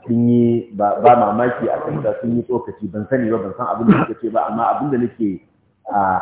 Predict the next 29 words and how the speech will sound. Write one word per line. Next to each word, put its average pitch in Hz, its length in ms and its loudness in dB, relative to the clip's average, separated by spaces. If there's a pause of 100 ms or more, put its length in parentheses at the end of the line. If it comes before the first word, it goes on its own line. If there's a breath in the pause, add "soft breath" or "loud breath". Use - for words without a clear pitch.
hasashe 113 520 0
kenan, 95 320 -2 (200)
don 110 180 -2
saboda 113 300 0
ƙoƙarinsu 135 580 0
da 104 100 -4
suke - 240 -12
yi 117 320 2 (380)
wajen 117 380 0
shiryar 123 380 4
da 95 100 2
al'umma. 101 500 -4 (280)
Ba 123 160 4
mamaki 117 600 0 (440)
sun 135 180 2
yi 135 60 2
maganganu 107 840 0
waɗanda 120 440 0
suke 117 180 -6
za 113 160 -2
su - 160 -10 (100)
shiryar 127 220 0
da - 120 -2
al'umma 107 420 -4
a - 120 -8
kan 104 140 -4
wannan, 117 360 0 (600)
saboda 117 320 4
kasancewarsu 113 920 -2